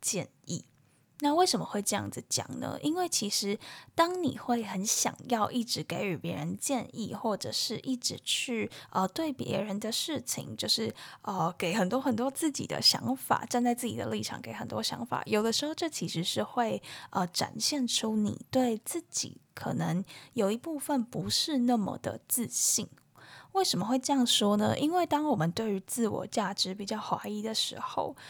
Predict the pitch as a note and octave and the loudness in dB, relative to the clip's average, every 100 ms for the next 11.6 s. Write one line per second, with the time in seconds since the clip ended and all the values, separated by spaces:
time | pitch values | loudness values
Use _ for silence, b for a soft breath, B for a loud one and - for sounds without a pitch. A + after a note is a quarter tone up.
0 | B B B3 A#3 D4 F#4 D4+ - A2 - | B B 6 8 8 8 6 6 0 2
1 | C4 - F#3+ B3 - G#3+ F#2 F3+ A2+ A#3 | 2 4 2 4 2 0 -2 -8 -4 -2
2 | A#3 - F#3+ C4 D4+ - F4 B3 - - | -2 -4 -2 -2 -2 2 2 2 -2 0
3 | - - G3+ - - D#4 C#4 C4 C4 B3 | 0 0 -4 -4 -4 0 2 4 4 4
4 | F3+ - C#4 F4+ - - - - A3+ A#3+ | 2 2 0 -2 -2 -2 -2 -4 -2 4
5 | A#3+ A#3 F#3 - F4+ - A#3 B3 - C4 | 6 6 4 0 -4 -2 -2 -2 -2 -2
6 | D4 D4+ - - B B B B A#3+ A3+ | -2 -2 -4 -6 B B B B 2 2
7 | E4+ - - - - _ - F4 C4+ - | 0 -2 -4 -10 -20 _ -2 0 0 0
8 | - - - - - B B B B _ | 0 0 -4 -6 -16 B B B B _
9 | A#3 G3+ G3 G3+ G#3 B3 B3 B B B | 4 4 4 2 0 0 -2 B B B
10 | C#4 F4 E4 A#3+ A3+ D#4+ C4+ A#3+ G#3 G#3+ | 2 4 4 4 4 6 6 4 0 0
11 | - C3+ - - - - | 0 0 0 -2 -2 -8